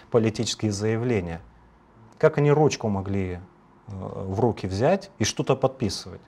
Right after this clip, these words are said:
Э, безусловно, это держали в страхе абсолютно всех, абсолютно вся.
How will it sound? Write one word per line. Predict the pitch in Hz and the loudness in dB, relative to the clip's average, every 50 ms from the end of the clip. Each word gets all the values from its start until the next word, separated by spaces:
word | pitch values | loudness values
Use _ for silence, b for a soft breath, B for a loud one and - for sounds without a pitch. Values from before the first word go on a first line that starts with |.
| B B B B B B B B B B _ - | B B B B B B B B B B _ -6
Э, | 107 101 | -4 -4
безусловно, | 98 95 95 104 110 117 113 113 - 190 175 120 104 | -4 -2 -2 -2 0 -2 -2 -2 -2 0 0 0 -2
это | 98 90 95 | -2 -4 -4
держали | 92 104 95 - 135 143 131 104 | -4 -4 -2 0 0 0 0 0
в | 92 | -4
страхе | - - - 135 123 107 - - 98 | -8 -4 0 0 0 0 -2 -6 -8
абсолютно | 90 - - - 127 135 135 - - 98 87 | -8 -8 -10 -10 -8 -8 -8 -8 -8 -10 -10
всех, | - - - - - 147 143 - - | -8 -10 -8 -2 0 0 0 0 -4
абсолютно | 98 - - - - 98 113 123 - - 92 90 90 | -8 -8 -8 -8 -6 -4 -4 -6 -6 -8 -10 -10 -10
вся. | - - - - 123 117 107 | -10 -8 0 2 2 2 2